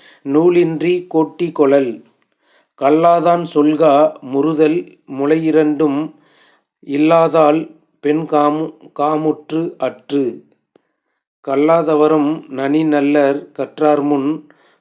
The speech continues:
சொல்லாது இருக்கப் பெறின். கல்லாதான் ஒட்பம் கழி-, கழிய நன்று ஆயினும், கொல்லார் அறிவுடையார்.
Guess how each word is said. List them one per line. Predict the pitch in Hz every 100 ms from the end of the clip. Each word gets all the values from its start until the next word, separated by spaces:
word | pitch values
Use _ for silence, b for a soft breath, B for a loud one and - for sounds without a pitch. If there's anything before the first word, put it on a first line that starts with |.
| _
சொல்லாது | 147 147 160 165 151 160 165 -
இருக்கப் | - 143 151 - -
பெறின். | 131 139 135 104 - _ _ _ _ _ _ _ _ _
கல்லாதான் | 139 151 165 170 160 170 175 -
ஒட்பம் | 135 135 - 147 151 160 -
கழி-, | 135 135 160 165 170 - _ -
கழிய | 139 143 165 165
நன்று | 151 147 151 143 156 -
ஆயினும், | 127 139 147 151 151 135 151 b b b b _ 139
கொல்லார் | 139 151 156 147 156
அறிவுடையார். | - 135 143 139 135 135 131 -